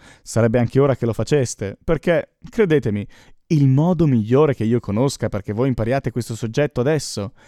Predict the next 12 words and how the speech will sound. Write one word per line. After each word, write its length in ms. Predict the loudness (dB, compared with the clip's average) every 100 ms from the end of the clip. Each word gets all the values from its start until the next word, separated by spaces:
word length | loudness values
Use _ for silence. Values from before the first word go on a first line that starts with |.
| -20 -20
è 160 | -6 -4
di 100 | -2
scoprire 600 | -4 0 0 2 0 -2
che 100 | -4
funziona 540 | -2 -4 -4 -6 -6
su 100 | -6
di 120 | -4 2
voi. 380 | 2 2 0 -12 _ _ _ _ _ _ _ _ _ _ _ _ _ _ _
È 120 | 2
il 120 | 4
modo 260 | 6 4 4
migliore. 680 | 4 4 2 2 -2 -8